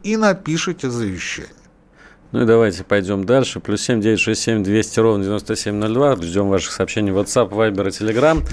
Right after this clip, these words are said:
Speaker 1: Я всё-таки, вы знаете, я завелся. Ну, вы знаете, я человек заводной. А,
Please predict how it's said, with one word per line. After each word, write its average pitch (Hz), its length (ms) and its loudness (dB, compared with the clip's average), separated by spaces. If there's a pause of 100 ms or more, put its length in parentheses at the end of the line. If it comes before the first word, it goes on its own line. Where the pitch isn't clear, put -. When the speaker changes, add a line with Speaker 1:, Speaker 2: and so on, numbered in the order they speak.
Speaker 1:
Я 156 200 4
всё-таки, 160 580 -2
вы 147 100 4
знаете, 175 340 0
я 131 160 2
завелся. 101 520 -4 (1120)
Ну, 233 120 4
вы 208 80 6
знаете, 104 360 -4
я 107 80 -2
человек 98 380 -4
заводной. 135 360 2 (520)
А, 113 680 2